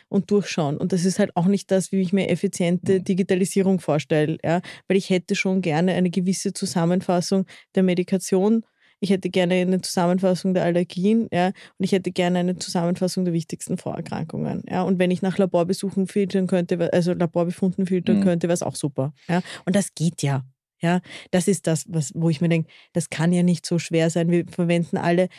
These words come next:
Speaker 1: ich verwende gratis Handy-Apps, die bessere Sachen können, ja.
Speaker 2: Ja, stimmt,
Speaker 1: Und
Speaker 2: ja.
Speaker 1: dahingehend muss man einfach sagen, ja, das geht und bitte machen wir's einfach möglich, weil dann sparen wir uns alle Zeit.
Speaker 2: Ja, klar. Ich meine, wenn du schon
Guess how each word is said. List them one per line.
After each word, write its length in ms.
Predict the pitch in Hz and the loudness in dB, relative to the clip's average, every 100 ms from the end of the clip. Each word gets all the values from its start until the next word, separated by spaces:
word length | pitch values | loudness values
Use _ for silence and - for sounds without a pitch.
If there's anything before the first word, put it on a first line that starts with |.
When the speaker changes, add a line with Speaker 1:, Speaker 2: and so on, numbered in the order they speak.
| - _ | -20 _
Speaker 1:
ich 160 | - | -4
verwende 340 | - 180 175 160 | 0 2 2 0
gratis 380 | 170 165 185 - | -2 0 0 2
Handy-Apps, 440 | 180 180 143 - | 2 2 0 -2
die 100 | - | -4
bessere 360 | 160 147 151 151 | -2 -2 -2 -2
Sachen 340 | 139 135 160 | -2 -2 -2
können, 500 | 147 151 143 147 151 | -2 -2 0 -2 -4
ja. 180 | 170 165 | 0 2
Speaker 2:
Ja, 40 | 180 | 2
stimmt, 280 | - 107 104 | -2 -4 0
Speaker 1:
Und 60 | |
Speaker 2:
ja. 120 | 175 143 | 0 2
Speaker 1:
dahingehend 440 | 170 175 185 - | 2 2 2 2
muss 140 | 185 - | 0 0
man 80 | |
einfach 180 | 165 170 | -2 -2
sagen, 360 | 175 175 170 180 _ _ _ _ - | 0 0 0 -4 _ _ _ _ -2
ja, 180 | 165 196 _ | 0 0 _
das 180 | 180 - | -4 0
geht 360 | 196 240 - _ _ _ _ | 0 0 -4 _ _ _ _
und 140 | 190 | 0
bitte 220 | 165 185 196 | 0 0 2
machen 200 | 170 165 | 2 2
wir's 120 | 175 | 2
einfach 240 | 170 170 | 2 2
möglich, 440 | 160 165 - 208 - | 2 2 2 -4 0
weil 80 | 180 | 0
dann 120 | 175 | 0
sparen 220 | - 151 | 0 0
wir 40 | 170 | 0
uns 120 | 160 | 0
alle 180 | 151 151 | -2 -2
Zeit. 240 | - 123 - _ _ | -4 -8 -10 _ _
Speaker 2:
Ja, 220 | - 95 | -4 -4
klar. 200 | 104 98 104 _ _ _ _ - - - | -2 -6 -8 _ _ _ _ -20 -20 -20
Ich 80 | _ | _
meine, 140 | 127 | 4
wenn 80 | 120 | 6
du 80 | 120 | 4
schon 280 | 117 123 120 | 4 2 2